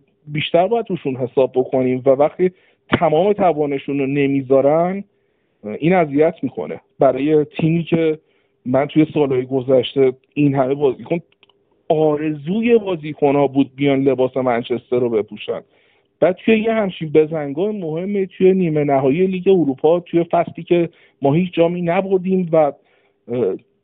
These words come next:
لایق این هستیم که حداقل تا فینال بریم. حالا الان نمی‌دونم اگه به فینال می‌رسیدیم جلو اینتر آماده، اه، کنته می‌تونستیم، اه، ببریم یا نبریم، ولی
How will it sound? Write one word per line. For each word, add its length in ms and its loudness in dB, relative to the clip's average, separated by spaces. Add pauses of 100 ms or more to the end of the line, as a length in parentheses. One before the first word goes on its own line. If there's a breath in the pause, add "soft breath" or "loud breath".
(600)
لایق 640 2
این 220 -2
هستیم 400 -6
که 100 -4
حداقل 360 -2
تا 200 -8
فینال 340 0
بریم. 340 -2
حالا 260 2
الان 180 -2
نمی‌دونم 420 -4
اگه 220 -2 (680)
به 120 8
فینال 320 0
می‌رسیدیم 520 -2
جلو 300 4
اینتر 380 0
آماده، 640 0 (480)
اه، 180 0
کنته 540 0
می‌تونستیم، 800 -2 (460)
اه، 100 0
ببریم 540 0
یا 240 -2
نبریم، 360 -2
ولی 280 -2